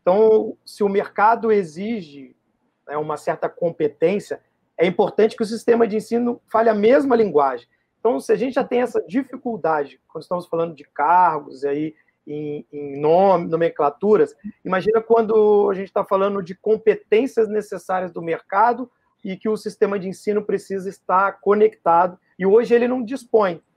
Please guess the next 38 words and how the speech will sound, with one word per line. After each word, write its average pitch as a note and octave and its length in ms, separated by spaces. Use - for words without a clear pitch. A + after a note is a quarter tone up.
Então, A3 260
o G#3+ 100
Marcos G3+ 320
comentou G3+ 460
bem, F3 400
é, F3 240
eu G#3 160
me C4 140
preparo, A3+ 580
mas G3+ 140
eu G#3 60
me - 80
preparo A#3+ 400
pra C4 160
quê? F3 420
Se - 200
eu A#3+ 200
não C4+ 120
entendo G#3+ 400
muito A#3 340
bem, G3 600
é, D#3 460
qual F#3+ 160
é A3+ 60
o A3+ 100
meu G3+ 140
próximo F3 420
nível, F3 400
qual D#3+ 120
é F3 40
o, F3+ 180
o - 80
cargo E3+ 500
que - 100
eu D3+ 80
quero, D#3 340
é, C3+ 200
atuar, D#3+ 640